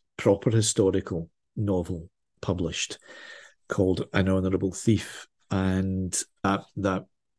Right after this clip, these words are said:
moves from London to Edinburgh in seventeen fifteen against the backdrop of the Mar Rising, when the Earl of Mar raised the standard of the Old Pretender, James Edward Stuart, and, uh,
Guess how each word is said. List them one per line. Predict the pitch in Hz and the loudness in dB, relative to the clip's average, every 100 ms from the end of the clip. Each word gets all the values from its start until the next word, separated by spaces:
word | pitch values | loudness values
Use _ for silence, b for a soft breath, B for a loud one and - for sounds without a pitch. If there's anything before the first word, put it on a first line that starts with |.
| _ | _
moves | 107 98 92 90 | 0 2 2 0
from | - 90 | 0 0
London | 90 90 104 104 98 92 90 - | 0 0 2 2 0 -4 -6 -6
to | - | -2
Edinburgh | - 90 90 90 87 - | -2 -2 -2 -2 -2 -4
in | 87 85 | -6 -4
seventeen | - 90 90 90 87 | -2 0 -2 -4 -4
fifteen | 85 95 - - 104 101 92 98 | -2 -4 -4 -2 0 2 -2 -4
against | 104 95 90 - | -6 -4 -4 -4
the | |
backdrop | 92 90 - - 98 98 - - | -2 -2 -4 -6 -2 -2 -4 -8
of | 98 98 95 98 104 | -2 0 0 -4 -10
the | - 95 | -2 0
Mar | 92 92 98 95 - - | 2 2 2 0 -4 -6
Rising, | - 98 90 98 110 98 87 - _ _ _ - | -2 0 0 2 2 0 -4 -12 _ _ _ -2
when | 92 87 92 90 - | 0 0 -2 -4 -6
the | 95 98 | -2 -2
Earl | 92 | -2
of | 90 | -2
Mar | 95 90 92 90 - _ _ | -2 -2 -2 -4 -8 _ _
raised | 90 90 90 - | -2 0 0 -2
the | - | -4
standard | - 90 90 85 95 - - | 0 0 2 -2 -4 -12 -6
of | 87 87 85 90 - - | -2 -2 -4 -8 -10 -2
the | 104 | 2
Old | 95 95 | 2 -2
Pretender, | 107 - 98 101 101 - B B B - | -4 0 0 2 0 -2 B B B -4
James | 98 92 | -2 0
Edward | 90 95 - | 0 -2 -2
Stuart, | - - 98 - - - - - - | -2 2 0 0 -8 -10 -12 -16 -8
and, | 92 90 92 90 | -6 -4 -4 -2
uh, | 95 | -4